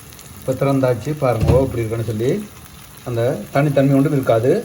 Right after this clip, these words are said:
இப்ப வந்து உங்களுடைய வந்து முந்திரி பருப்பு, கஜு இருந்தா கொஞ்சம் போட்டுருங்கோ.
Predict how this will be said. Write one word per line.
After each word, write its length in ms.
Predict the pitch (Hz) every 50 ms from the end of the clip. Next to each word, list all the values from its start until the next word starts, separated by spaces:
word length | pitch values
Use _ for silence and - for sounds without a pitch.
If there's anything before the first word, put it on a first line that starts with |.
| - - - - - - - - -
இப்ப 100 | 147 165 156 151
வந்து 160 | 147 147 165
உங்களுடைய 260 | 165 156 147 139 135 135 135
வந்து 200 | 135 139 160 202 220 208 - - - - - - - -
முந்திரி 240 | 143 151 147 147 139 120
பருப்பு, 260 | 127 120 101 104 117 - - - - - -
கஜு 200 | - 139 135 131 143 135
இருந்தா 220 | 127 131 123 139 165 208 208 - - - - - - -
கொஞ்சம் 240 | 135 131 131 123 127
போட்டுருங்கோ. 460 | 131 117 - 120 117 110 110 120